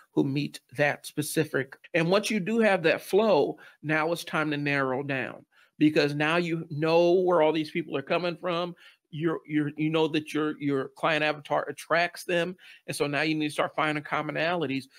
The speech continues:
so you can shrink down even more and offer more value or offer different tiers or upsells or ongoing services to meet their needs. The idea that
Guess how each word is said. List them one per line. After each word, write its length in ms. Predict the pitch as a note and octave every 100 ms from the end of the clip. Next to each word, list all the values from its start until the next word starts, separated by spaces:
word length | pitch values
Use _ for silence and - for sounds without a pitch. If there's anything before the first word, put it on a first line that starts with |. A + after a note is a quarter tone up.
| _
so 100 | -
you 80 | E3
can 120 | D#3
shrink 420 | C#3+ - D#3+ D3+ D3
down 440 | D3+ E3+ E3 C#3+
even 340 | D#3 D3+ C#3+ C3+
more 640 | D3+ G#3+ F#3 C3+ C3 C3 _ _ _ _ _
and 220 | D#3+ D3+ D3+
offer 320 | D#3+ D3+ D3+ D3
more 340 | C#3+ C#3 C3
value 800 | B2 F#3 A#3 A3 D#3+ B2+ C3 C3+ - _ -
or 160 | E3+ D#3
offer 280 | D#3+ D#3
different 380 | C3+ D#3 D#3 D3+ -
tiers 540 | - F#3 D3+ C#3+ B2
or 100 | - -
upsells 680 | E3+ - - C#3 B2 - - _ _ _ -
or 540 | D#3 D#3 D#3+ D#3 D3+ _
ongoing 480 | D3+ D#3+ D#3 D#3 D3
services 720 | - G3 G#3+ D#3+ - B2 B2 - _ _ _
to 80 | E3
meet 320 | D3+ D3+ D3+
their 180 | C#3+ C3+
needs. 460 | C#3+ C#3 - - - _ _ _
The 160 | D#3 D#3
idea 480 | D3+ D#3 D#3+ D#3 D3+
that 340 | D3 C#3+ -